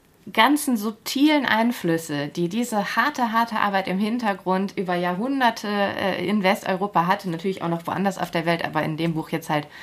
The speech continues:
vor allen Dingen sehr eurozentristisch gesehen. Ähm, es ist eine, eine pure Ode an die Kunst.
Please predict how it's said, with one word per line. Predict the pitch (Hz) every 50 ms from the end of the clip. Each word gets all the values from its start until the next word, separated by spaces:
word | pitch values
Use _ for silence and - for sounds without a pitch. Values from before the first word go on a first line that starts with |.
| - - - - -
vor | - - -
allen | - 165 170 165
Dingen | 156 160 165
sehr | 156 160 165 -
eurozentristisch | 160 156 165 160 - 160 151 - - 254 285 277 - 269 214 - -
gesehen. | - 208 180 185 190 196 196 202 196 - - - - - - - - _
Ähm, | 180 180 180 185 190 185 185 - - - - _ _ -
es | 196 196 -
ist | 220 226 226 - 208
eine, | 208 214 220 220 214 - -
eine | 220 233 247 247
pure | 247 - - 320 339 349 302 320 302 - -
Ode | - 254 302 320 247 277 285 277 269 - -
an | 208 220 220 226 208
die | 214 208
Kunst. | 208 - 185 151 139 127 127 - - - - - -